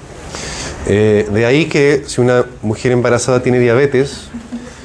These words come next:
eh, y, y, y tiene, digamos, exceso de insulina por esa diabetes, eh, su guagua va a crecer más grande, va, va a crecer más durante la vida intrauterina. Tablita con los tipos de diabetes.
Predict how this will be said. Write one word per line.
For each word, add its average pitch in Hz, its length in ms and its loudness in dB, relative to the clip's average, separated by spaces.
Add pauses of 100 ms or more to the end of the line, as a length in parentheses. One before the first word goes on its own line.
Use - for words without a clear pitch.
(340)
eh, 110 480 0 (120)
y, 104 60 0
y, 98 140 -2
y 107 100 -2
tiene, 123 220 2
digamos, 127 360 2
exceso 135 380 -2
de 135 40 4
insulina 127 500 2
por 143 140 2
esa 147 160 -2
diabetes, 147 440 2 (760)
eh, 110 300 2
su - 180 2
guagua 185 420 4
va 156 140 2
a 170 80 0
crecer 170 260 -2
más 175 140 2
grande, 139 240 -2 (260)
va, 123 280 2 (680)
va 127 60 0
a 123 80 0
crecer 131 260 0
más 127 380 0
durante 113 400 2
la 110 100 2
vida 113 400 2 (580)
intrauterina. 113 840 2 (2500)
Tablita 139 420 4
con 120 160 2
los 107 100 0
tipos 113 240 0
de 92 80 0
diabetes. 170 480 2